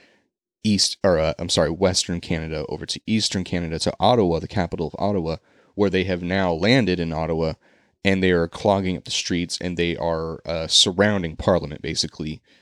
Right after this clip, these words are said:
And they're, from what I've seen, videos of people are saying, "I've got food, I got clothes, I got everything I need in my truck to park here for the next three weeks,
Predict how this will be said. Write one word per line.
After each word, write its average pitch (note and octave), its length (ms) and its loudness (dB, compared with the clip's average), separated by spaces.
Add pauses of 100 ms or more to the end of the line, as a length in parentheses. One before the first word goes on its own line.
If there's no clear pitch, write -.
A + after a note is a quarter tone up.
(240)
And G2 200 2
they're, G2+ 340 2 (260)
from G#2 260 -4
what G#2+ 140 4
I've A2+ 160 2
seen, G#2 280 0
videos F#2+ 320 2
of E2+ 80 -8
people A2 320 2
are G2 100 2
saying, F#2 260 2
"I've F#2+ 160 2
got F2 200 -2
food, G#2+ 400 4
I F#2 80 4
got F2+ 200 -2
clothes, G2 340 2
I G2 80 -4
got G2+ 140 0
everything G#2 280 2
I F2+ 60 -2
need F2+ 400 0 (300)
in G2+ 160 4
my F#2+ 160 -2
truck - 480 -2 (420)
to G2 420 4
park A#2 300 -2
here F#2 220 2
for - 120 0
the F2+ 60 2
next F2 320 0
three F#2+ 160 2
weeks, - 420 -4